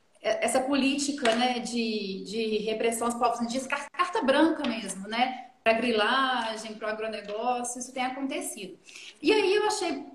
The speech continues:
muito interessante uma, uma coisa que eu li do Ailton Krenak, né, indígena aqui de Minas,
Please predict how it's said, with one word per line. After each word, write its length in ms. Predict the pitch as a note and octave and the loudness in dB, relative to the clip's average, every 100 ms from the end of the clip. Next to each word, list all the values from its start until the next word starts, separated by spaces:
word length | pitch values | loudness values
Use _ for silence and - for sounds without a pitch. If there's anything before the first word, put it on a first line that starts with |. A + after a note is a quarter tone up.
| - | -4
muito 220 | C4 D#4+ | 2 4
interessante 560 | G4 F#4 D4+ D4 C#4+ D4 | 4 2 2 4 2 4
uma, 500 | C4+ C4 A3+ G3+ - | 4 6 6 2 -2
uma 180 | B3 B3 | 0 0
coisa 240 | B3 A#3+ | 0 -2
que 80 | B3 | 0
eu 60 | A#3 | -2
li 120 | A#3+ | -2
do 280 | G#3+ - F#3 | 2 4 4
Ailton 360 | A3 A#3+ C4+ D#4 | 4 2 4 4
Krenak, 580 | D4+ A#3+ A3 D4+ D#4+ C#4+ | 4 2 4 2 2 0
né, 220 | C#4+ F4 | 0 2
indígena 500 | C#4 B3 C4+ C4+ A3+ A3 - | 2 2 -2 -4 -6 -6 -8
aqui 240 | A3 A#3 | -8 -8
de 140 | G#3+ | -10
Minas, 480 | G#3 A#3+ C#4+ - - | -4 2 4 2 -2